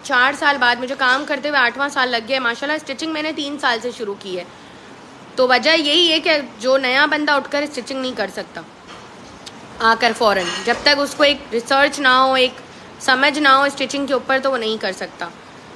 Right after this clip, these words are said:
ठीक है। ब्लू क्या WhatsApp पे? तो ये सेटल look देने के लिए in the end, ये देखिएगा, ये हम लोगों ने एक सेटल look देने के लिए इसके साथ ये matching की ये lace लगाई है। फिर उसके नीचे हमने एक red lace attach की है,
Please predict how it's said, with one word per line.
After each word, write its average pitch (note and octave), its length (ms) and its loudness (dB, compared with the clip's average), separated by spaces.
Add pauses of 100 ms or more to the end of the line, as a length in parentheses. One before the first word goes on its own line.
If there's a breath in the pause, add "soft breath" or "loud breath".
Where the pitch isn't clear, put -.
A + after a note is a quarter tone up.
(180)
ठीक A#3+ 160 -8
है। F4+ 120 -2 (1000)
ब्लू C#4+ 200 0
क्या D#4 220 4
WhatsApp A#3+ 320 2
पे? A#3+ 160 2
तो C4 120 2
ये C#4+ 180 0
सेटल D4 400 2
look E4+ 140 0
देने D#4+ 260 0
के D#4+ 120 -4
लिए D#4+ 220 2
in D4+ 120 -2
the D#4 120 0
end, D4+ 200 2
ये C#4+ 100 -2
देखिएगा, C#4 360 -2
ये C#4+ 180 0
हम C#4+ 160 2
लोगों C4+ 180 2
ने C#4+ 100 0
एक C#4+ 100 -4
सेटल C4+ 360 0
look C#4 160 -2
देने B3+ 260 0
के C#4 100 -4
लिए C#4 140 -4
इसके C#4+ 180 -6
साथ C4 220 0
ये B3+ 140 0
matching B3 400 0
की C4+ 80 -10
ये C4 120 0
lace A#3+ 300 -2
लगाई C#4 260 0
है। D#4 180 -4 (380 loud breath)
फिर E4 140 0
उसके E4 380 0
नीचे D#4 360 -2
हमने D#4 320 0
एक D#4 140 -2
red B3+ 300 2
lace B3 280 0
attach G#3+ 420 -4
की G3 140 -12
है, F3 200 -10